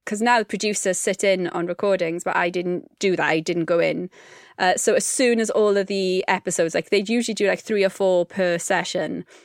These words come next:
As soon as they were available to me, I would download them all and just listen to them all ahead of time.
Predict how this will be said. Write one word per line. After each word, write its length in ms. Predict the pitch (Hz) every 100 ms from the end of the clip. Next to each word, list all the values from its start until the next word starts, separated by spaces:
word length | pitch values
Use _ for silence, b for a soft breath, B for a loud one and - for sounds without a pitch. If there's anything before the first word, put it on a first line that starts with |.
| b -
As 80 | 175
soon 220 | - 226
as 100 | 208
they 200 | 214 196
were 520 | 190 190 180 180 175 - _ -
available 480 | 185 190 180 160
to 120 | 151 160
me, 360 | 151 147 170 _ b b b b
I 100 | 185
would 180 | 185 185
download 340 | 214 180 185
them 120 | 175 180
all 160 | 170
and 100 | 165 165
just 320 | 160 - - _ - - 123 -
listen 320 | 214 214 190
to 80 | 180
them 120 | 180 175
all 160 | 160
ahead 280 | 170 175 165
of 80 | 160
time. 440 | 175 160 165 170